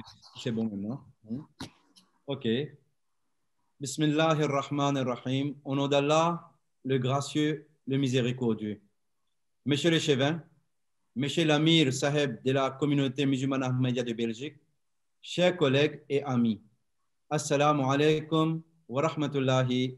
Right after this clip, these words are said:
wa barakatuhu. Que la paix soit sur vous. Amen.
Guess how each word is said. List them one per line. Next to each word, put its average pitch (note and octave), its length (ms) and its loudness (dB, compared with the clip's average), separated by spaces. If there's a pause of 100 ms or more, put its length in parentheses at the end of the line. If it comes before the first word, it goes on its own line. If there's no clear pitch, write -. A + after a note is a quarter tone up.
(140)
wa B2 120 -4
barakatuhu. A#2 800 -2 (440)
Que C3+ 80 -2
la A#2+ 220 2
paix D3 560 2 (140)
soit C3+ 260 -2
sur B2 320 0
vous. G2+ 220 -8 (460)
Amen. F#2+ 360 -12